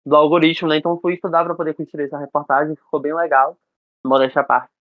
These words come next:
E eu fiz várias reflexões, assim, enquanto criador de conteúdo e enquanto jornalista, né? Enquanto eu tava escrevendo, né? Pra poder fazer essa matéria.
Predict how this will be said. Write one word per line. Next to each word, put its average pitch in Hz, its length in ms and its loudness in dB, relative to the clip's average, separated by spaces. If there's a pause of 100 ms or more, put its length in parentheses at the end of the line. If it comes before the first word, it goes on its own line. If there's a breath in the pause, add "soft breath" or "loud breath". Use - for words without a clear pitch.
(480)
E 156 720 -2 (280)
eu 175 200 0 (440)
fiz 220 120 -4
várias 208 220 4
reflexões, 226 500 -2
assim, 175 180 -4
enquanto 180 300 -4
criador 185 280 -2
de 180 80 -8
conteúdo 196 560 0
e 247 40 0
enquanto 262 460 0
jornalista, 220 540 0
né? 202 320 -2
Enquanto 175 340 -6
eu 170 60 -6
tava 170 180 -4
escrevendo, 196 540 -6
né? 147 100 -18
Pra 143 140 -14
poder 139 180 -20
fazer 139 160 -20
essa 139 160 -20
matéria. 139 500 -12